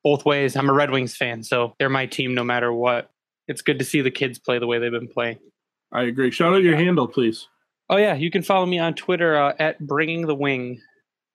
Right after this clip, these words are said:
Speaker 2: Uh, so my final thoughts, and definitely follow Greg on Twitter. He's a great follow. The, my final thoughts are, uh, are basically, you know, that they need to play well on this homestand here that they have. I also think that Greg just talked about,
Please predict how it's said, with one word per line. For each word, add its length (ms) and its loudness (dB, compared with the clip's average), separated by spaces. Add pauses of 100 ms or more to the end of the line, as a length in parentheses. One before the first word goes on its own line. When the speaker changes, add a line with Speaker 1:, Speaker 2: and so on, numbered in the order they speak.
(140)
Speaker 2:
Uh, 140 2
so 280 2
my 220 2
final 300 2
thoughts, 580 0
and 380 -4
definitely 420 0
follow 360 2
Greg 260 0
on 140 0
Twitter. 260 -2
He's 140 -2
a 60 -2
great 340 0
follow. 520 -2 (280)
The, 200 0
my 180 4
final 360 2
thoughts 420 2
are, 320 4
uh, 240 2 (320)
are 80 2
basically, 580 2
you 120 2
know, 200 2
that 220 -2
they 120 4
need 200 4
to 80 2
play 240 2
well 360 4
on 200 0
this 160 -4
homestand 600 0
here 220 0
that 140 -2
they 160 2
have. 480 0 (440)
I 140 2
also 520 4
think 400 2 (100)
that 220 2 (380)
Greg 240 4
just 200 0
talked 320 2
about, 360 2